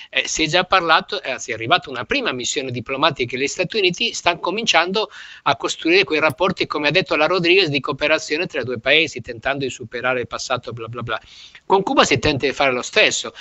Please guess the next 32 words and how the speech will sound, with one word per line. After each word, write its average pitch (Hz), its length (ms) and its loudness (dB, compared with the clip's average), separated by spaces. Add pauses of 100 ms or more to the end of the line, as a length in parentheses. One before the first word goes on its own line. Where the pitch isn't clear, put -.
(360)
Lui 185 320 4
in 139 120 -2
nessun 165 380 0
modo 175 420 4
vuole 123 280 0
destabilizzare 120 840 -4
Cuba, 117 560 -2 (640)
e 139 140 2
non 143 220 0
ha 185 80 6
una 156 200 -2
questione 127 420 -8
personale 139 800 0
contro 131 460 -8
la 120 140 -4
dirigenza 120 760 -4
di, 113 280 -2 (400)
di 123 200 0
Cuba. 127 460 2
Ricordiamo 139 600 0
che 131 120 -8
se - 160 -4
Cuba 160 280 0
si 160 260 2
destabilizzasse, 135 1000 0
gli 131 300 0
Stati 131 200 -6
Uniti 151 260 -2
rischiano 131 500 0
che - 120 -6
le 117 100 2
arrivino 131 520 2